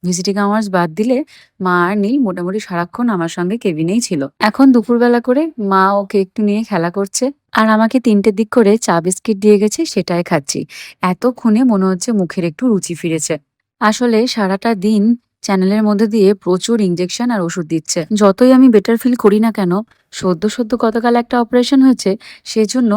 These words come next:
ওষুধ ইনজেকশন তো দেবেই। আর হয়তো সেগুলো দিচ্ছে বলেই আমি এতটা ভালো ফিল করছি। এখন রাত্রেবেলায় finally ডিনার এসেছে, আর এই নার্সিংহোমের গলা ভাত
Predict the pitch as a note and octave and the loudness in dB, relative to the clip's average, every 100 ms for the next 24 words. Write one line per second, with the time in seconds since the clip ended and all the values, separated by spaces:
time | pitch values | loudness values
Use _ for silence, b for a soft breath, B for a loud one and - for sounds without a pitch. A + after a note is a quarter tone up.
0 | A#3+ - F3 A3+ A3 G3 F#3 - F#3 B3 | -2 -6 -6 -4 -2 -2 -4 -6 -4 -2
1 | F3+ D3+ D#3 - _ - A3+ A3 A3+ B3 | -2 -2 -6 -10 _ 0 2 2 0 0
2 | A#3 G#3 A3+ F#3 F#3 - A#3+ A#3+ A3 F#3 | 0 2 0 0 -2 -2 -2 0 2 0
3 | - F#3+ F#3 F#3+ F3 F3 F#3+ F3 D#3 D#3+ | -2 -4 -2 -2 -2 -4 -2 -2 -2 -2
4 | D#3+ C#3+ D#3+ - D#3+ D3 _ _ G3+ G3+ | -6 -4 -6 -6 -10 -10 _ _ 0 0
5 | B3 C4 G#3+ F3 - G#3+ G#3+ A3+ A#3+ F#3 | 2 2 2 0 -2 -2 0 0 -2 -4
6 | E3+ F3 A3 F3+ E3 F3+ F#3+ D#3+ F#3 - | -2 -2 -4 -4 -2 -2 -2 -4 -6 -8
7 | C4 - B B B F3 F3+ G#3 - G3 | -10 -12 B B B -6 -4 -4 -2 0
8 | F#3 G3+ F3+ D#3+ F#3+ G3 G3+ F#3 E3 D#3+ | 0 -2 -4 -6 -6 -4 -4 -4 -6 -4
9 | F#3 F3+ E3 | -4 -4 -8